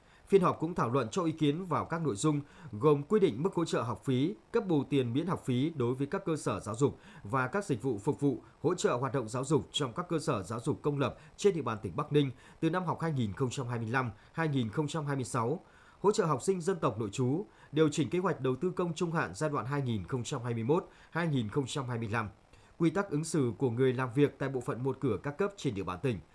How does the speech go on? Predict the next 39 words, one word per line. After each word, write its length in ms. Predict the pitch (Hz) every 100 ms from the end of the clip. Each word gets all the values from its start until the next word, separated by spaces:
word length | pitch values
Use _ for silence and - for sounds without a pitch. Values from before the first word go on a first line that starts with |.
| - - -
bộ 240 | 165 156
tiêu 140 | 160 196
chí 100 | 180
đánh 180 | 156 165
giá 220 | 151 143
xếp 240 | - 226
loại 180 | 180 110
cơ 180 | 101 170 165
quan 180 | 160
giải 180 | 147 120 90
quyết 140 | 180
thủ 120 | 127
tục 140 | 107 -
hành 140 | 95
chính, 280 | - 131 180 - - -
trung 200 | - 202
tâm 160 | 190 190
phục 160 | 165 143
vụ 120 | 127
hành 140 | 120
chính 200 | 107 127
công 240 | 147 160 151
xã 180 | 147
phường 300 | 131 151 117 82 - -
và 160 | 139 147
người 140 | 139 143
làm 160 | 135 123
việc 240 | 139 135 -
tại 160 | 127
bộ 120 | 123
phận 220 | 117 123 131
một 140 | 131
cửa 240 | 143 113 85
trên 160 | 196 160
địa 60 |
bàn 160 | 117 104
tỉnh 100 | 92 73
Bắc 180 | 151 143
Ninh 180 | 143